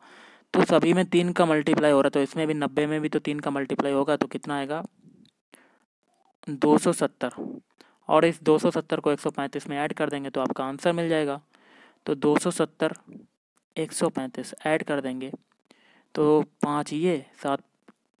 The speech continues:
ज़ीरो की द-, हाँ, ज़ीरो क-, दस, सॉरी, दस का ज़ीरो वहाँ से लगा एक और चार, मतलब चार सौ पाँच। ऑप्शन बी is right answer। चलिए अगला क्वेश्चन करते हैं। अगला क्वेश्चन है, लुप्त संख्या चुनकर श्रृंखला को पूरा कीजिए। एक सौ इक्कीस देखिए, ग्यारह का स्क्वायर,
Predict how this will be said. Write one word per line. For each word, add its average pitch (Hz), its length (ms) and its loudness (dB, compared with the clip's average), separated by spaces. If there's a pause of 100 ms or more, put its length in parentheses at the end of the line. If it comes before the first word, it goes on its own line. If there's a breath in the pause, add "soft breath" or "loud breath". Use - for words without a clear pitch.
(100)
ज़ीरो 151 260 4
की 143 140 -2
द-, - 300 -10
हाँ, 139 360 -6
ज़ीरो 160 320 0
क-, - 140 -10
दस, 147 300 2
सॉरी, 165 160 0
दस 151 160 0
का 165 120 2
ज़ीरो 160 180 2
वहाँ 151 120 2
से 151 100 -6
लगा 135 200 0
एक 170 220 -4 (520 soft breath)
और 160 100 2
चार, 127 420 -4
मतलब 156 280 -2
चार 143 240 0
सौ 143 120 -4
पाँच। 127 300 -6 (180)
ऑप्शन 165 360 0
बी 190 220 0 (120)
is 147 220 -2
right 131 280 -2
answer। 127 480 -12 (240)
चलिए 165 200 2
अगला 160 180 0
क्वेश्चन 151 280 -6
करते 139 260 -12
हैं। 151 180 -14 (280)
अगला 165 160 4
क्वेश्चन 160 340 0
है, 143 160 -12 (760 soft breath)
लुप्त 185 320 4
संख्या 175 380 -2
चुनकर 165 440 -4
श्रृंखला 156 420 -6
को 151 120 -2
पूरा 139 300 0
कीजिए। 127 320 -6
एक 147 120 -10
सौ 170 120 -8
इक्कीस 160 260 -8
देखिए, 151 260 -6
ग्यारह 143 260 -4
का 151 140 -8
स्क्वायर, 147 360 -8